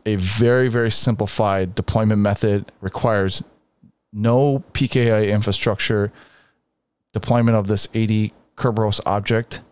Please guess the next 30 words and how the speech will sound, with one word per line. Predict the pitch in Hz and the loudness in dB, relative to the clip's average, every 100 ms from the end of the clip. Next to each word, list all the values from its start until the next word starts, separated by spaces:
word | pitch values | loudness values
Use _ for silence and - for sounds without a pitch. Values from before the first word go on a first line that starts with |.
| - | -18
is | |
just | - 104 - | -6 -4 -4
a | |
few | - 107 | -4 -4
PowerShell | - 104 104 - 95 | -2 -2 -2 -2 -4
scripts, | - 147 147 - - - - _ _ - | -2 -2 -2 -6 -8 -12 -20 _ _ -2
and | 95 | 0
then | 95 95 | 2 0
configuring | - 101 107 101 98 | -2 -2 -2 0 0
the | |
G | 90 104 | 0 -4
P | - 107 | -4 -2
O | 101 95 - | -2 -2 -4
and | 101 95 90 90 101 - | -4 0 0 0 -4 -6
or, | - 110 107 - | -2 0 -2 -2
and | 120 123 117 | 0 2 2
or | 107 | 0
the | 104 101 | 0 0
Intune | 98 95 98 87 | 0 0 0 0
policy | 87 82 - 87 | -2 -2 -4 -4
for | - | -6
co-managed | - 85 85 87 82 | -4 -2 -2 -2 -4
situations. | - - - - - - - _ _ _ _ | -6 -6 -6 -6 -6 -10 -14 _ _ _ _
So | - 95 92 - - _ _ _ _ | -4 -2 -4 -8 -20 _ _ _ _
very, | 98 123 135 147 | -6 0 0 2
very, | 131 123 120 120 120 107 _ _ _ _ _ _ _ _ - | 2 2 2 2 0 -4 _ _ _ _ _ _ _ _ -6
um, | 98 87 80 101 - _ _ _ _ _ _ _ _ | -4 -2 -6 -10 -14 _ _ _ _ _ _ _ _
huge | - 156 135 | 0 2 2
improvements | 123 - 123 101 90 - - _ _ _ _ | 0 2 2 2 0 -2 -6 _ _ _ _
on | 113 107 95 95 | 0 0 2 0